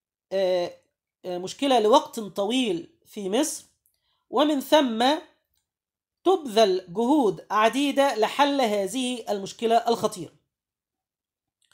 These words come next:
In today's competitive world, education is a necessity for man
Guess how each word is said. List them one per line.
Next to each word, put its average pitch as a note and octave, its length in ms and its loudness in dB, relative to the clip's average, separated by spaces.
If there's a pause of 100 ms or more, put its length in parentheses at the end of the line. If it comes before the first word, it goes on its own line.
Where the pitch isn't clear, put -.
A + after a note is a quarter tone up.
(520)
In D#4+ 100 0
today's F4 400 0
competitive C4 500 -6
world, C#4+ 420 4
education C#4 500 -6
is A#3+ 220 -12
a A#3+ 60 -2
necessity D4 680 -4
for G#3+ 220 -6
man B3 560 -2